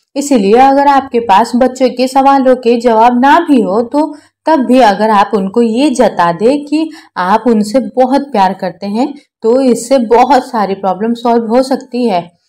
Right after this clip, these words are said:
बच्चों को किसी लॉजिक या फिर किसी काम के पीछे की वजह जानने की इतनी इच्छा नहीं होती है जितनी अपने माता-पिता के आंखों में प्यार देखने की होती है।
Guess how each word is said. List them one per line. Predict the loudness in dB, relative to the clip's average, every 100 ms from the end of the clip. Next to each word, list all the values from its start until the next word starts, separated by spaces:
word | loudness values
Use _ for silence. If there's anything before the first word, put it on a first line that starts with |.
| _ -4
बच्चों | -4 0 0
को | 0
किसी | -2 -2 0
लॉजिक | 0 0 -4 -6 -4
या | -4
फिर | -2 -2
किसी | -2 -2
काम | 0 2 2
के | 0
पीछे | -2 -2 -4
की | -2
वजह | 0 0 0
जानने | 2 0 0 -4
की | -4 -4
इतनी | -2 -2 0 -2
इच्छा | -2 -2
नहीं | 0 0
होती | 0 -2 -6
है | -6 -8 _ _ _ -10
जितनी | -8 -4 -2 0
अपने | 0 0 0
माता-पिता | 0 0 -2 -4 -2 -4
के | -2
आंखों | -2 -2 -2 -2
में | -2
प्यार | 0 2 2
देखने | 2 -2 -2 -4
की | 0
होती | 0 0 -2
है। | -2 -2